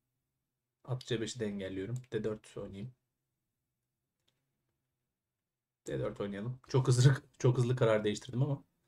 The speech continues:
e, iyi birka-, birkaç tane tercihim vardı. <clears throat> E, D dördü şimdi oynama kararı aldım. D beş fikriyle, D beş tehdidiyle geliyorum.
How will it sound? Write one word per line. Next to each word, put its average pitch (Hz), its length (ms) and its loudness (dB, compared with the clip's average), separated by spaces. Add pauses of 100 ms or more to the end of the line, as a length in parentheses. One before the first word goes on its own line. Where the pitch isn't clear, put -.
(680)
e, 110 600 -6
iyi 113 400 -2
birka-, 127 300 -2 (140)
birkaç 113 260 0
tane 104 240 -2
tercihim 101 400 -6
vardı. 107 340 -6 (260)
<clears throat> - 20 4 (2250)
E, 131 40 -4 (360)
D 113 120 0
dördü 110 200 0
şimdi 117 260 -2
oynama 101 280 -4
kararı 104 300 -2
aldım. 131 260 -2
D 117 120 2
beş - 320 -4
fikriyle, 98 520 -8 (220)
D 107 120 0
beş - 280 -4
tehdidiyle 98 500 -6
geliyorum. 98 420 -4